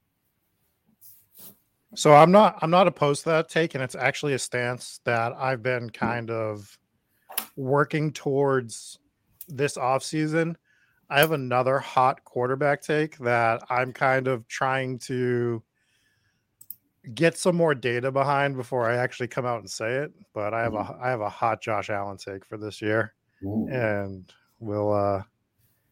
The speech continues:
Speaker 1: we'll wait a little bit on that. But
Speaker 2: Quick, quick question for you.
Speaker 1: Sure.
Speaker 2: Are you using the Spike Week, uh, Draft I Q?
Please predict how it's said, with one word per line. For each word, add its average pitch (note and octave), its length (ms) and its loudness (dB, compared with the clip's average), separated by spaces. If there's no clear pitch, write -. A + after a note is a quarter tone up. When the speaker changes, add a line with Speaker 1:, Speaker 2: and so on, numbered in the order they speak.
Speaker 1:
we'll B2+ 140 6
wait B2 200 6
a A2+ 60 4
little G#2 220 0
bit G2+ 160 -4
on G2 160 -6
that. G2 320 -10
But - 220 -10
Speaker 2:
Quick, C3+ 140 2
quick C3 200 0
question G#2+ 400 2
for D#2+ 180 -6
you. F#2 280 -8
Speaker 1:
Sure. G#2+ 380 -6
Speaker 2:
Are F#2 80 -4
you G#2 180 2
using G#2+ 420 2
the G2 80 -4
Spike F#2 420 0
Week, F#2 420 -8
uh, F2+ 280 -4
Draft F2 360 -2
I F2+ 120 0
Q? F2+ 340 -6